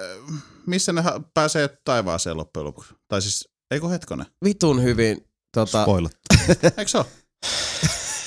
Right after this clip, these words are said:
Speaker 1: Mut mä vaan varmistin, että se on sama leffa.
Speaker 2: Oi vittu, Sami.
Speaker 1: Se on vanha leffa, joo.
Speaker 2: On joo.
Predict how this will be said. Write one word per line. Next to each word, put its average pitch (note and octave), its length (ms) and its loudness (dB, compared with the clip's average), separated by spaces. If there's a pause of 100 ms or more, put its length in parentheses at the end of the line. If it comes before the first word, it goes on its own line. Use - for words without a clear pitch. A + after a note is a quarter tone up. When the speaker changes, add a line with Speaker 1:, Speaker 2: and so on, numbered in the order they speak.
(640)
Speaker 1:
Mut D4+ 180 2
mä G4 100 0
vaan F#4+ 160 2
varmistin, F4 300 2
että B3+ 100 -2
se C#4+ 60 -4
on C4+ 40 0
sama D4 200 0
leffa. C4+ 260 -4 (1080)
Speaker 2:
Oi B2+ 180 0 (160)
vittu, B2 420 0
Sami. F#2+ 440 -2 (180)
Speaker 1:
Se - 140 2
on D#3+ 180 2
vanha D3 360 4
leffa, A#2 380 0
joo. F#2 320 0 (920)
Speaker 2:
On C#3 220 6
joo. B2+ 300 6